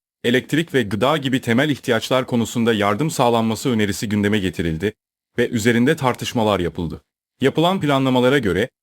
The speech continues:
on bin lira ve altı maaş alan ve başka bir geliri olmayan emeklilere yönelik olarak emekli kartı uygulaması başlatılacak.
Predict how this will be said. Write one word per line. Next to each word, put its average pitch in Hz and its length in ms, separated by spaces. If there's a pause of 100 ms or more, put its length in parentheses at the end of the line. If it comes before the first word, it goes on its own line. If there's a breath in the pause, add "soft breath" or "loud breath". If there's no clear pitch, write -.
(200)
on 170 220
bin 135 180
lira 123 220
ve 120 100
altı 104 340
maaş 123 300
alan 113 340
ve 110 140
başka 104 340
bir 151 100
geliri 117 320
olmayan 131 440
emeklilere 110 540
yönelik 107 380
olarak 98 380
emekli 123 380
kartı 127 340
uygulaması 110 540
başlatılacak. 87 760